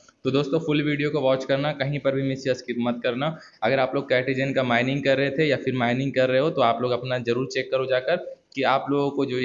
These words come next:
है यहाँ पर दोस्तों एयर ड्रॉप मिलेगा या नहीं। ठीक है, तो यहाँ पर मैं आपको बात बताना चाहूँगा, video के आगे बढ़ने से पहले, ऐसा नहीं है दोस्तों cartesian ही सिंगल एयर ड्रॉप Telegram पर available है,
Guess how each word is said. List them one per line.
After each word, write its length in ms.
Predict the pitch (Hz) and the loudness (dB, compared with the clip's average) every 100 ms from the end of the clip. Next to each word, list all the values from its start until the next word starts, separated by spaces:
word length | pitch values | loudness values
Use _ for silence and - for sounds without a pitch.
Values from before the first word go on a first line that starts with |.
| 123 | -2
है 140 | 131 | -2
यहाँ 200 | 127 127 | -2 -2
पर 140 | 123 113 | -4 -2
दोस्तों 300 | 120 120 117 | -2 0 0
एयर 120 | 123 | 2
ड्रॉप 220 | 120 123 123 | 2 2 2
मिलेगा 340 | 117 120 127 | 0 2 2
या 120 | 120 | 2
नहीं। 220 | 101 101 98 | 0 -2 -2
ठीक 160 | 156 | 0
है, 100 | 160 | 0
तो 420 | 98 - _ - | 0 -6 _ -4
यहाँ 200 | 127 147 | -2 0
पर 140 | 151 151 | 0 0
मैं 100 | 147 | 0
आपको 240 | 139 - 120 | -2 -4 0
बात 220 | 117 120 | 0 0
बताना 360 | 123 120 120 | 0 0 0
चाहूँगा, 280 | 120 120 131 | 0 -2 0
video 300 | 127 135 143 | 0 0 0
के 100 | 143 | 0
आगे 160 | 139 131 | 0 0
बढ़ने 260 | 131 123 127 | -2 -2 -4
से 120 | 127 | -4
पहले, 260 | - 117 135 | -2 0 2
ऐसा 360 | - 123 143 | 2 2 2
नहीं 120 | 156 160 | 0 0
है 60 | |
दोस्तों 260 | 143 143 151 | 0 0 0
cartesian 440 | 131 131 131 143 | 0 0 0 0
ही 60 | 143 | 0
सिंगल 340 | 139 131 131 135 | -2 0 2 4
एयर 140 | 127 | 4
ड्रॉप 240 | 127 127 131 117 - | 4 2 2 0 0
Telegram 400 | 123 123 123 123 | 0 0 0 2
पर 80 | 123 | 2
available 440 | 117 117 120 120 | 2 2 2 2
है, 140 | 156 | 0